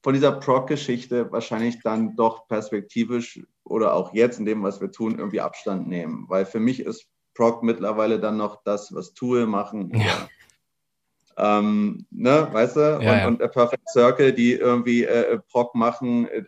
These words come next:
Speaker 1: als in einem Pop-Kostüm verkleidet.
Speaker 2: Mhm.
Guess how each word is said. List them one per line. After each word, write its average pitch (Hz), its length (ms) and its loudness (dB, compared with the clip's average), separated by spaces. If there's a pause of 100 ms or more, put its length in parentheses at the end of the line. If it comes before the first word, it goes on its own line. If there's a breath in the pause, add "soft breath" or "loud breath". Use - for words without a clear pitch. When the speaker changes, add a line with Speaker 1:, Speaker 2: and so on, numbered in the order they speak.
Speaker 1:
als - 300 -8
in - 240 -6
einem 104 120 -6
Pop-Kostüm 101 960 -2
verkleidet. 92 680 -2
Speaker 2:
Mhm. 90 320 -4